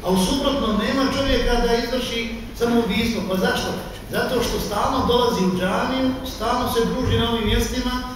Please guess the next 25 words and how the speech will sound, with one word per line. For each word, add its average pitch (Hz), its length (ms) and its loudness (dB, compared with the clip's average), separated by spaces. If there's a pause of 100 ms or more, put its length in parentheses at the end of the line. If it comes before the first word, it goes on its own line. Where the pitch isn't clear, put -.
(200)
Allah 254 320 4 (100)
tada 240 180 0
spušta 240 460 -2
svoju 233 300 -2
smirenost, 240 680 2 (400)
dakle, 208 360 2
sekine, 254 800 2 (600)
i 202 80 -6
čovjek 262 380 0
je 208 120 0
tada 233 220 0 (140)
najrahatniji, 202 800 0
razumijete? 185 440 -2 (340)
I 175 60 -6
ne 180 120 -2
može 233 300 2 (120)
niko - 580 -2 (140)
biti 285 220 -2
rahatniji 262 480 2
nego 247 120 4
vjernik. 233 420 2 (800)
Nema 262 240 0 (100)
apaurina 247 580 6
koji 233 160 2
te 226 80 6